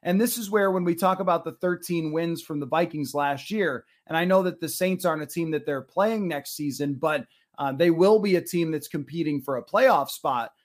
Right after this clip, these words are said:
now, that you can, like, lock them into with Derek Carr. You're winning seven to ten to eleven games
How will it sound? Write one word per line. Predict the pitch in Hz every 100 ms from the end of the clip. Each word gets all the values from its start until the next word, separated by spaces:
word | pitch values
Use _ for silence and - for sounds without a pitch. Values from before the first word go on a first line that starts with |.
| _
now, | 147 135 120 113 113 _ _ -
that | 143
you | 175
can, | 180 151
like, | 151 135
lock | 160 180 180
them | 170 160 170
into | 208 185 - 165 151 139 127 -
with | 139 139
Derek | 196 202 196
Carr. | 196 196 151 143 139 _ _ -
You're | 147
winning | 151 185 190 185
seven | 180 - 175 175 180 180
to | 180
ten | - 170 170 170 175 170
to | 180 170
eleven | 165 170 165 156
games | 220 247 160 151 135